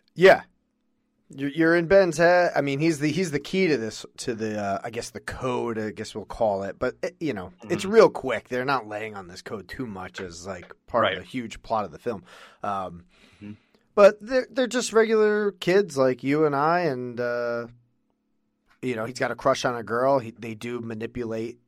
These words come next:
Speaker 1: I mean, I don't wanna get to building of the spaceship yet 'cause I wanna say that's, like, second act stuff. But, uh,
Speaker 2: Yeah, you're going, you're going real quick there, buddy.
Speaker 1: Re-, real world, real
Speaker 2: Real
Speaker 1: world.
Speaker 2: world. Um,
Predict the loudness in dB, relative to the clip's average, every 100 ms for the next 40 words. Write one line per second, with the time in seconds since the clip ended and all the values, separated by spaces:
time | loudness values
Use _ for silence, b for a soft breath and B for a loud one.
0 | _ -4 -4 0 2 2 0 0 -2 -2
1 | -4 -2 -2 -4 -8 -12 -16 -16 -4 -2
2 | -2 -6 -8 -10 -8 -6 -6 -6 -8 -8
3 | -10 -10 -12 -12 -12 -10 -10 -10 -12 -12
4 | -14 -12 -12 -12 -14 -14 -10 -10 -6 0
5 | 4 4 2 0 6 6 6 2 6 6
6 | 6 4 2 0 -2 0 4 4 2 2
7 | 6 6 4 -6 _ _ -6 0 4 10
8 | 12 12 10 6 -6 B B B B -2
9 | 0 0 -6